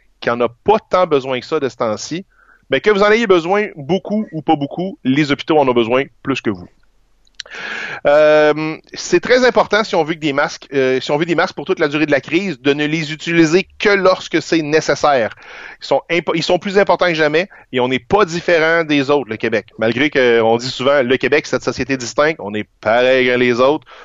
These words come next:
On doit en avoir pour suffire à la demande quand le pic va arriver. Et le pic, on l'a dit, ça de-, ça devrait être d'ici deux semaines environ.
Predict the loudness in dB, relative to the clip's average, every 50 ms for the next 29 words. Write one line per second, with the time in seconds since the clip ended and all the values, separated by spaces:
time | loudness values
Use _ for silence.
0 | -20 -20 -20 -20 -10 -2 0 2 2 2 0 -2 -2 2 2 4 4 4 2 2
1 | 2 0 0 2 2 2 2 2 0 -10 -14 -14 -10 -4 -2 0 2 2 2 2
2 | 2 0 0 0 0 -2 -2 -2 -2 -2 -2 -4 -8 -6 -2 0 2 2 2 0
3 | -4 -6 -4 -4 -6 -6 -8 -8 -4 -4 -4 -2 -2 -4 -2 -2 -2 -2 -2 -2
4 | -2 -4 -6 -2 0 0 0 0 2 0 0 0 0 0 0 2 2 2 2 2
5 | 0 0 -4 -10 -10 -10 -6 -4 -4 -4 -4 -6 -6 -6 -6 -6 -6 -8 -10 -12